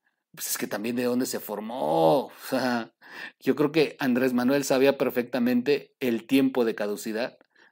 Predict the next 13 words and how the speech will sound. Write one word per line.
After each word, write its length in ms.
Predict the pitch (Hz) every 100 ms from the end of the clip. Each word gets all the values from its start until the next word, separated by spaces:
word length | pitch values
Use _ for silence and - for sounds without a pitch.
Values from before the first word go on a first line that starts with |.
| -
del 220 | 131 123
movimiento 580 | 123 123 117 123 123 -
que 140 | 101
convocó. 480 | - 95 92 - 101 _ _
Sabía 520 | - - 135 143 147
perfectamente 880 | 135 113 123 - 120 117 107 113 - _ _ _ _ _
que 120 | -
no 160 | 117 127
le 220 | 127 127
iba 220 | 135 139
a 20 | 113
aguantar 640 | 95 101 87 107 98 92 _ _ _ _ _ _ _ _ -
un, 1160 | 147 139 139 135 123 117 107 104 101 98 98